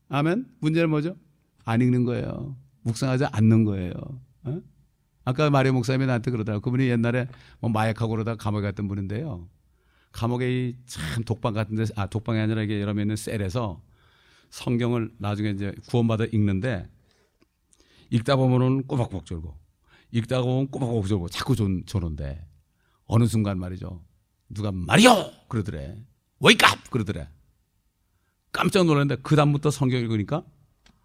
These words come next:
안 졸리더래. 꿀맛 같다는 거예요. 예? 그래서 이분이 여기 라틴 형제한테 그러잖아요. 예? 정말 여러분이 이 성경 말씀을 읽고 싶어져야 된다. 이 말씀이 안 들어오면 당신들 문제가 있는 거다.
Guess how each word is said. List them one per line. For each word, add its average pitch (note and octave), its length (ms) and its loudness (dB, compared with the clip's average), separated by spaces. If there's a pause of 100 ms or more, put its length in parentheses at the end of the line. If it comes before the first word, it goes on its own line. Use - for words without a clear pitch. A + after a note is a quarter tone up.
(200)
안 A2 160 4
졸리더래. E2 440 -2 (580)
꿀맛 A2 260 -4
같다는 G2+ 340 -12
거예요. G#2 160 -20 (380)
예? G#2+ 100 -12 (380)
그래서 C#3+ 180 -2
이분이 C3 300 -2 (340)
여기 A#2+ 380 -2
라틴 A2 240 0
형제한테 G2+ 380 0
그러잖아요. F2 600 -6 (240)
예? A2+ 200 -8 (460)
정말 B2 600 -2
여러분이 A2+ 500 -2 (500)
이 C3+ 80 -2
성경 C#3 520 -2
말씀을 A#2+ 520 -2 (120)
읽고 C#3+ 260 -2
싶어져야 A#2 400 -4
된다. E2 460 -10 (600)
이 D3 140 6
말씀이 C#3+ 380 2
안 B2 200 4
들어오면 B2+ 300 4
당신들 A#2+ 340 0
문제가 G#2 280 0
있는 F2 160 -2
거다. F2+ 400 -12